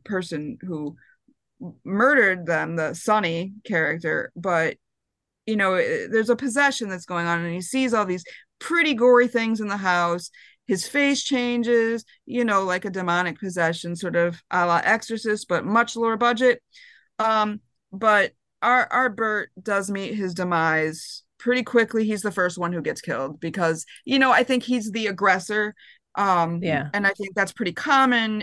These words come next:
Speaker 1: in these situations that it, when there's a, a patricide that, um, or any sort of familial,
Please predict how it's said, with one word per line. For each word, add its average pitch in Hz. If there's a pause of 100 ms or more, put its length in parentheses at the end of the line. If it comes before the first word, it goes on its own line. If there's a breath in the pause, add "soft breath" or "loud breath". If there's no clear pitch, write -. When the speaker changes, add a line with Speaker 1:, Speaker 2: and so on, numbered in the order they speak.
Speaker 1:
in 202
these 185
situations 185
that 170
it, -
when 180
there's 170
a, 156 (380 soft breath)
a 160
patricide 170
that, 156 (520)
um, 143 (380)
or 185
any 185
sort 180
of 160 (680)
familial, 180